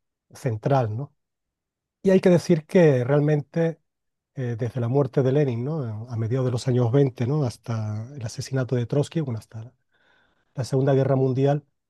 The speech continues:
eh, Trotsky vivió toda una serie de procesos que fueron centrales, ¿no? Eh,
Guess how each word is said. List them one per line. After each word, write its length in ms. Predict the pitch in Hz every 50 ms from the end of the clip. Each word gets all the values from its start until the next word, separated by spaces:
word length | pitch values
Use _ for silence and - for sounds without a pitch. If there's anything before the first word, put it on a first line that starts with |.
| _ _ _ _ _ _ _ -
eh, 180 | 147 131 123
Trotsky 380 | 120 - 156 147 - - - 175
vivió 340 | 151 151 143 156 160 170 156
toda 160 | - 139 143
una 80 | 147
serie 180 | 127 - - 151
de 60 | 143
procesos 500 | - 143 143 - - 151 139 - - 156
que 100 | - 139
fueron 840 | - - 143 131 143 151 147 143 131 120 117 110 110 113 110 117 - _
centrales, 640 | - - - 110 107 - - 156 160 147 123 104 98
¿no? 200 | 143 175 - _ _ _ _ _ _ _ _ _ _ _ _ _ _ _ _ _ _ _ _ -
Eh, 840 | 147 135 127 120 120 117 113 113 113 110 113 110 107 104 101 101